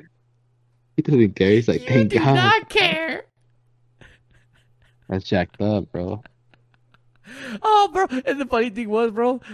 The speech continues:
Speaker 2: I remember when we got our first paycheck, right? <laughs> And he was like, "Hey,
Speaker 1: Mm-hmm.
Speaker 2: how much you get?" And I was like, "I don't know if that's appropriate to disclose," you know what I mean? And he was like, "Come on, man, just show me." And I was like, "Ah, screw it." I freaking, I look at my, my check, I open it in front of him. He's like, "All right, how much?" And then I was like, "What about you?" Like,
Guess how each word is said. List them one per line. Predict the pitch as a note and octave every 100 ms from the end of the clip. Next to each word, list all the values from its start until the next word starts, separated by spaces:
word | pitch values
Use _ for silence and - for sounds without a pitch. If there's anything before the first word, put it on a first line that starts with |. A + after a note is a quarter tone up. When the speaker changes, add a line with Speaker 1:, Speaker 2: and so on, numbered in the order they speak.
| G3+
Speaker 2:
I |
remember | G3 A3 A3
when | G#3+ F3
we |
got | E3+ F#3
our | F3+
first | F#3+ F#3+ -
paycheck, | G3+ G3 F#3+ D3
right? | F3+ A3 - _ -
<laughs> | A#3+ - - A#3+
And | F3+
he | G#3
was | F3+ E3+
like, | G2+
"Hey, | G2
Speaker 1:
Mm-hmm. | G2+
Speaker 2:
how | C#3+
much | D3 C#3+
you |
get?" | A#2 F#3 E3 _ _ _ _
And | D#3+
I |
was | D#3+
like, | D3 C3 -
"I | E3+
don't | G3
know |
if | E3
that's | F3+
appropriate | D#3+ F#3+ F#3 F3 D3
to | C#3
disclose," | A#2+ - F3+ C#3+ B2+
you |
know | C3
what | C#3+
I |
mean? | D#3+ F3 F3+ _ _ _ _ _ _ _ _ _ _ -
And | E3
he | D#3+
was | D#3+
like, | C#3+ -
"Come | - G#3+
on, | A#3
man, | A3 C3+ D3+ -
just | D#3 -
show | F#3+
me." | D#3+ A#2+ D3+ - _
And | C3+
I | C#3
was |
like, | C3+ A#2+ - -
"Ah, | C3
screw | B2+ - C3+
it." | A2+ - _ _
I | C#3
freaking, | D#3 C3+ B2+ -
I | C3+
look | D3 D3+
at | E3
my, | C#3 C3+ B2+
my | C3+
check, | - F3 F3+ -
I |
open | C#3 D3 D3+
it |
in | C3+
front | F3+ F#3+
of |
him. | F3+ F3
He's | E3+ C#3
like, | A#2+ -
"All | C#3
right, | E3 E3+ F#3+
how | C#3 D#3
much?" | D#3 -
And | C#3+ C#3
then | C#3+ C3+
I | C3+
was | B2+
like, | A#2
"What | -
about | D#3 D3
you?" | G3+ E3+
Like, | A#2+